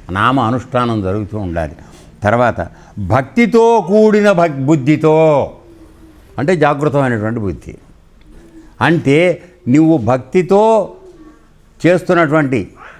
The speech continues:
బుద్ధి, అంటే ఎల్లప్పుడూ పరమాత్మకి చెందాలనేటువంటి, అన్నీ పరమాత్మకే,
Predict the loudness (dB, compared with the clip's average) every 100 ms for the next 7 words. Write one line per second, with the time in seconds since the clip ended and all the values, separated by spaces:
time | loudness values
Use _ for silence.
0 | -20 -20 _ _ _ _ -4 0 2 2
1 | 0 -2 -16 _ _ _ -8 -4 0 2
2 | 0 -4 -18 -2 0 2 0 0 0 -2
3 | 0 -2 0 -4 -2 -2 0 0 0 -2
4 | -4 -4 -8 -10 -20 -20 -20 _ -4 -2
5 | 0 2 0 0 -2 -4 -8 -12